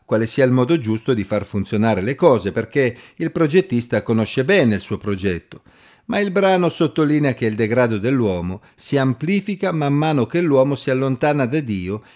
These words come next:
e vive in balia di se stesso. Nel momento in cui l'umanità ha cominciato ad allontanarsi da Dio, emancipandosi dal proprio creatore, ha sviluppato il proprio concetto di bene e male.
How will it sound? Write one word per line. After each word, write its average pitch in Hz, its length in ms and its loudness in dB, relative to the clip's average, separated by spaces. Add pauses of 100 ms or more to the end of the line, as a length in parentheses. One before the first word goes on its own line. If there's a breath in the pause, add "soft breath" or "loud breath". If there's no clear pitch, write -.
e 156 120 -4
vive 113 520 -4
in 151 160 -4
balia 123 360 0
di 113 120 -4
se 131 160 -4
stesso. - 560 -10 (480 soft breath)
Nel 202 140 2
momento 233 380 2
in 147 120 0
cui 139 140 0
l'umanità 127 680 -2 (180 soft breath)
ha 104 120 -10
cominciato 127 580 2
ad 117 80 2
allontanarsi 110 760 0
da 110 140 -2
Dio, 196 480 -4
emancipandosi 113 1120 -2
dal 95 220 -6
proprio 113 500 0
creatore, 127 760 -4 (280 loud breath)
ha 208 80 -4
sviluppato 220 640 0
il 151 120 2
proprio 165 540 2
concetto 123 640 -2
di 95 140 -6
bene 123 500 0
e 165 140 -4
male. 90 400 -4